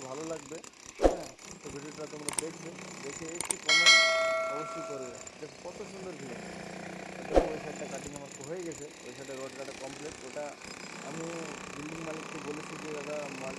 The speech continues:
নামানোর ব্যবস্থা করো, কারণ অনেক ভারী হয়ে যাচ্ছে ছাদের উপরে।" এবার অনেক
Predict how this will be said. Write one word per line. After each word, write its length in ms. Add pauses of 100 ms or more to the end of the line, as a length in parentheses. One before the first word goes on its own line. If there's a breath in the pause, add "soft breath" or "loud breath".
(120)
নামানোর 280
ব্যবস্থা 400
করো, 220
কারণ 200 (320)
অনেক 160 (1040)
ভারী 120
হয়ে 160
যাচ্ছে 360
ছাদের 220
উপরে।" 400 (500)
এবার 160 (120)
অনেক 160